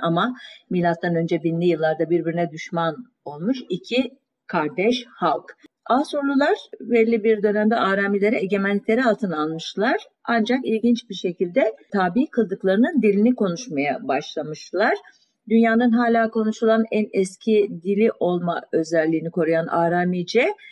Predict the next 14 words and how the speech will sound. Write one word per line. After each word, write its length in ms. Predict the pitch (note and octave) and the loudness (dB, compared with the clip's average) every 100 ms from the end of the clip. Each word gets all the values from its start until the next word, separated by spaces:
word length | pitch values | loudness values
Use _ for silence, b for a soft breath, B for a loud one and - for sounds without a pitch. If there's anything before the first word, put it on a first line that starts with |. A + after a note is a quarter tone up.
| B B B | B B B
e, 80 | - | -2
Hristiyanlığı 800 | F#3 F3+ F#3+ F#3+ F#3+ F#3+ F#3 G3 | 2 2 2 0 0 0 0 2
ilk 260 | G#3 G#3+ F#3 | 2 2 0
benimseyen 440 | F3 F3 - F#3 | -2 -2 -2 -2
halklardan 800 | F3 F3 - F3 F3 F#3 A3 G3+ | -2 -2 0 2 2 2 2 2
biri 200 | F3+ A3 | 2 2
olan 520 | C#3 D#3+ G3 D#4 G4 | 2 2 0 0 -2
Edesse, 500 | G3 F#3 G3+ G3+ - | -2 2 2 0 0
yani 420 | D#3 D#3 E3+ F#3+ - | 0 2 2 0 -2
Urfa 440 | G#3+ A3 F#3+ D#3 | -2 -2 -4 -4
halkının 440 | D3+ D3 D#3 D3+ D3+ | -4 -6 -6 -6 -4
da 220 | D3 - | -4 -2
dili 300 | D#3+ D#3+ - | -2 -2 -2
imiş. 460 | D#3 E3 C#4+ F4+ | -2 2 0 0